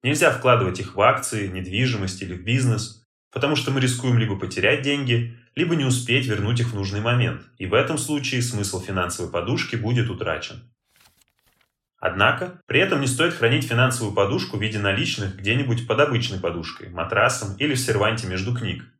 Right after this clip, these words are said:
Из-за роста цен количество продуктов и услуг, которые мы можем купить на отложенные деньги, будет постоянно уменьшаться. Поэтому финансовую подушку надо защищать от инфляции, насколько это возможно. И это четвёртое правило. Чтобы это сделать,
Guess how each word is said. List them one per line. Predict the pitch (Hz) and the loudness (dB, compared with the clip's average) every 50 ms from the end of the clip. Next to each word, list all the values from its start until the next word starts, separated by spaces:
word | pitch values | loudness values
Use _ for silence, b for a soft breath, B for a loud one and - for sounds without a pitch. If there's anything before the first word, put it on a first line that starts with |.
| _ _ _ _ _ _ _ _ - | _ _ _ _ _ _ _ _ -8
Из-за | 110 101 101 127 | -6 0 2 4
роста | 139 147 131 117 - - 98 98 | 4 4 4 2 0 -2 -2 -2
цен | - - 113 110 95 95 - - | 2 2 2 2 2 -2 -8 -4
количество | - 101 110 117 117 - - - 95 92 | -2 0 0 0 -2 -2 -4 -4 -6 -2
продуктов | - 110 113 113 113 - - - 87 - 110 | 0 0 2 2 0 -2 -2 -6 -6 -4 -4
и | |
услуг, | 113 117 120 - 175 202 202 - - - _ _ _ | -4 -2 -2 -2 -4 -6 -6 -6 -12 -20 _ _ _
которые | - - 110 - 131 113 107 113 | -2 -2 0 2 4 2 4 4
мы | 127 | 4
можем | 131 120 110 104 107 - | 4 4 4 2 0 -2
купить | - 131 - - 98 98 98 | -2 -4 -2 -2 -4 -2 2
на | 101 101 104 | 2 2 2
отложенные | - 107 104 92 92 98 101 107 107 | 2 0 0 0 0 -2 -4 -4 -2
деньги, | 107 95 90 85 82 85 | -2 -2 -2 -2 -4 -8
будет | 85 107 196 190 156 123 | -4 -2 -2 0 -2 -4
постоянно | 120 123 - - 202 233 143 127 117 | -4 -6 -2 2 2 2 4 2 0
уменьшаться. | 104 107 117 120 117 - 98 82 80 - - - - - _ _ _ _ _ _ | 0 0 0 0 0 2 0 -2 -2 -6 -12 -14 -14 -20 _ _ _ _ _ _
Поэтому | - 139 180 180 185 165 135 | 2 2 2 2 0 -2 -2
финансовую | 123 151 151 156 151 143 - 147 131 | 0 2 2 2 2 2 0 -2 2
подушку | 127 139 139 185 208 196 - - 117 | 2 2 2 2 -2 -4 -2 -2 0
надо | 127 147 160 127 | 2 2 2 2
защищать | 104 101 95 - 107 - - 147 143 143 | 0 0 0 0 0 2 0 0 0 0
от | 98 107 | -2 0
инфляции, | 113 117 117 120 110 95 82 - - 87 | 0 0 4 6 6 6 4 2 -4 -8
насколько | 82 82 82 - - 113 101 95 - 101 | -6 -6 -6 -6 -2 -2 -2 0 0 -2
это | 98 104 | -2 2
возможно. | 104 127 127 127 123 98 87 82 80 76 - - _ _ _ _ _ _ _ - | 2 2 2 4 2 0 0 -2 -6 -10 -14 -18 _ _ _ _ _ _ _ -4
И | 107 | 0
это | 104 117 147 - - 160 - | 4 4 4 4 2 -2 -2
четвёртое | - 135 123 - 98 104 117 120 123 113 - | 0 -2 -2 0 2 2 2 4 2 2 2
правило. | - - 85 78 76 78 76 78 - - _ _ _ _ _ _ _ | 4 4 4 4 2 -2 -8 -10 -14 -18 _ _ _ _ _ _ _
Чтобы | _ - - - 175 160 165 | _ -8 -2 0 2 2 2
это | - - 143 | 2 2 2
сделать, | 127 127 120 156 190 202 196 190 - - | 2 2 2 4 4 4 2 0 -2 -8